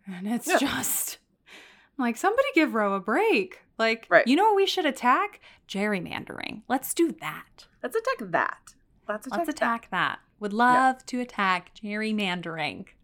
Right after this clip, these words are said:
Speaker 1: personally.
Speaker 2: Yes.
Speaker 1: Anywho, but today is all about Roe v. Wade,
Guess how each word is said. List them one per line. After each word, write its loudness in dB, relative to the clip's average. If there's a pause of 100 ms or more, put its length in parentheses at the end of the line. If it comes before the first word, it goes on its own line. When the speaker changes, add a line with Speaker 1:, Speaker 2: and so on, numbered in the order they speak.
(340)
Speaker 1:
personally. -6 (400)
Speaker 2:
Yes. -8 (580)
Speaker 1:
Anywho, -2
but -8
today 2
is -2
all 2
about -2
Roe -4
v. -8
Wade, -8